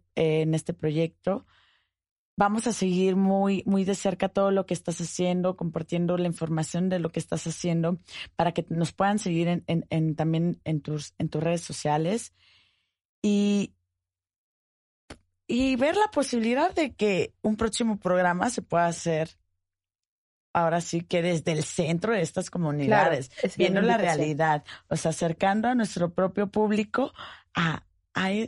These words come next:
Speaker 1: a, a estas comunidades y a estas mujeres,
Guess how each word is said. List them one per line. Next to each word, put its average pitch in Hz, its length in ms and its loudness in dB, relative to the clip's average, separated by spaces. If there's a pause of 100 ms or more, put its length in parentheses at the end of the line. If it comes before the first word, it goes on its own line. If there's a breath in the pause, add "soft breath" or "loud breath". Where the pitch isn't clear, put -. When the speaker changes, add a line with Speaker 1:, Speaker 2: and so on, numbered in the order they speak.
Speaker 1:
a, 196 320 0
a 190 140 2
estas 208 380 -2
comunidades 175 840 0
y 185 140 0
a 165 100 2
estas 175 340 -4
mujeres, 165 680 -2